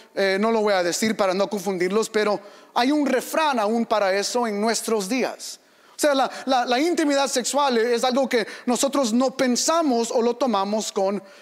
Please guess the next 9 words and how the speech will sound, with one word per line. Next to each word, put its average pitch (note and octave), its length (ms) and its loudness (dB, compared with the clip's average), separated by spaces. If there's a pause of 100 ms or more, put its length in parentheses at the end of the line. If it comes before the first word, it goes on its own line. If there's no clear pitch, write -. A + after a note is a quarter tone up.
(180)
seriedad. F3 680 0 (500)
Aún B3+ 220 2
más B3+ 220 2
allá B3 240 2
de A#3 120 2
ello, A#3 160 2
en G#3+ 60 0
nuestra B3+ 260 0
cultura, A3+ 420 -2